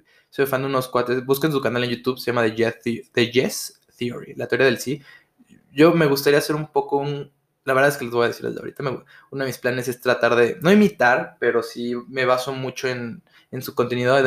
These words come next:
en, echen una ojeada y vean las cosas que hacen estos cuates. Son cosas bien chidas, son cosas de, o sea, su, su, su mote es Seek Discomfort, busca el desconfort, rompe con lo común, ¿no? Entonces yo creo que poco a poco he adoptado esta mentalidad de decir sí a lo bueno,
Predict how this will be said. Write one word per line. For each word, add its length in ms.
en, 260
echen 300
una 160
ojeada 380
y 100
vean 220
las 160
cosas 260
que 80
hacen 180
estos 280
cuates. 440
Son 200
cosas 300
bien 340
chidas, 460
son 200
cosas 360
de, 300
o 80
sea, 160
su, 400
su, 480
su 160
mote 500
es 300
Seek 240
Discomfort, 640
busca 480
el 100
desconfort, 640
rompe 400
con 180
lo 140
común, 320
¿no? 240
Entonces 500
yo 120
creo 160
que 100
poco 260
a 80
poco 320
he 120
adoptado 400
esta 200
mentalidad 500
de 120
decir 260
sí 320
a 60
lo 120
bueno, 380